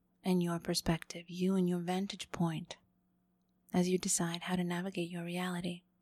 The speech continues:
Today may feel like a reckoning for some. For those who are first wavers and have been experiencing things for the collective a few days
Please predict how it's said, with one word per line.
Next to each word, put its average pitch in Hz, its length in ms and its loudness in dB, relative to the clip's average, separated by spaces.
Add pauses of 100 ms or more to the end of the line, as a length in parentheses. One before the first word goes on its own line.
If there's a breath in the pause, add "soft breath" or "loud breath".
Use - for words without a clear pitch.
(1400)
Today 208 240 8
may 208 180 4
feel 208 220 2
like 190 160 0
a 196 80 4
reckoning 190 460 -2
for 180 100 0
some. 165 380 -4 (2250)
For - 120 4
those 196 240 6
who 202 220 -2
are 185 460 0 (600 loud breath)
first - 360 2
wavers 175 480 2
and 170 160 0
have 170 140 -4
been 170 180 6
experiencing 175 1000 2
things 180 580 -2 (360 loud breath)
for - 260 4
the 185 100 6
collective 180 580 -2
a 180 60 0
few 185 240 0
days 175 540 0